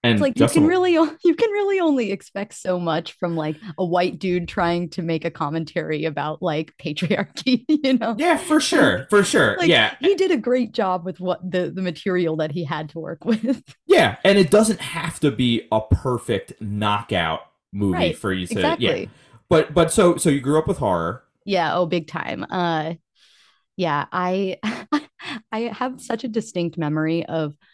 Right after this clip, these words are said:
Speaker 2: watching, um, It when I was way too young.
Speaker 1: Okay.
Speaker 2: Um, and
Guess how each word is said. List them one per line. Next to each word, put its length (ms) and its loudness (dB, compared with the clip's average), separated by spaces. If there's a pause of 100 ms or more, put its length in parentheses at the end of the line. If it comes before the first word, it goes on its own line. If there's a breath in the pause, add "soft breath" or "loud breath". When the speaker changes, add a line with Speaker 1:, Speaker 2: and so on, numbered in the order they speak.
(160)
Speaker 2:
watching, 680 -2
um, 400 -4 (120)
It 320 -4 (260)
when 140 -2
I 80 -2
was 180 -2
way 280 0
too 180 -2
young. 460 -2 (360 soft breath)
Speaker 1:
Okay. 160 0
Speaker 2:
Um, 420 -2 (380)
and 480 -2